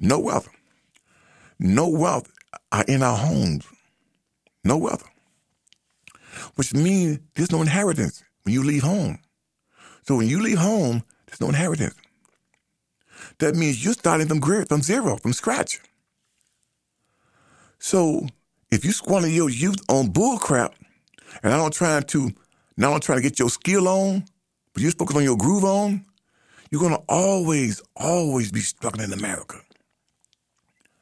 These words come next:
This could have been a great vehicle to articulate that. Hey, y'all, we were deliberately locked out of wealth because of white racism, white supremacy. It locked our parents out.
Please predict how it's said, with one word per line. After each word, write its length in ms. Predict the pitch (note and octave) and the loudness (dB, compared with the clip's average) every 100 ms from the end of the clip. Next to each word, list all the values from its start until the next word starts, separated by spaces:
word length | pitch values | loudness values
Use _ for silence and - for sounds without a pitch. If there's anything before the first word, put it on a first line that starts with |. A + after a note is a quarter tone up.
| _ _ _ _ - _ _ | _ _ _ _ -20 _ _
This 160 | - - | -4 0
could 140 | - | 2
have 100 | F3 | 2
been 140 | D3 C#3+ | 2 2
a 80 | |
great 360 | G2 F2 E3+ D3 | 0 0 0 0
vehicle 480 | F#2+ F3+ E3 G#2 D#2+ - _ _ _ _ _ _ _ - | 0 0 0 -2 -6 -10 _ _ _ _ _ _ _ -4
to 100 | B2+ | -2
articulate 560 | A2+ - F3 A#2+ E2 | 0 0 0 0 -2
that. 180 | - D2+ - _ _ _ _ _ - | -6 -10 -12 _ _ _ _ _ -4
Hey, 220 | G3 A3 | -2 0
y'all, 400 | F3 E3 F3 F#3+ - _ _ _ _ _ _ _ | 0 0 0 -4 -8 _ _ _ _ _ _ _
we 100 | C#3+ | -2
were 80 | G3 | 0
deliberately 400 | E3+ C3 G3 G#3 | 2 0 0 0
locked 300 | F#3+ F#3 E3 | 0 0 -2
out 100 | E3 | -2
of 100 | C#3 | 0
wealth 260 | D3 A2+ - _ _ _ - - | 0 -2 -6 _ _ _ -20 -12
because 400 | - - D#3 D3+ | -4 0 0 0
of 140 | A#2+ | 0
white 180 | G#2 D#3+ | 0 0
racism, 460 | - C3+ B2 G2+ - | 0 0 0 -4 -2
white 140 | C#3 | -2
supremacy. 480 | - - A#2 E2+ - _ _ _ _ _ _ _ _ _ _ - | -2 -2 -2 -2 -8 _ _ _ _ _ _ _ _ _ _ -2
It 80 | |
locked 360 | G2 B2 D#3 D#3 | 0 2 2 0
our 120 | C3+ | -4
parents 380 | - C#3 B2+ A#2 | -2 -2 -2 -2
out. 200 | G2+ - | -4 -6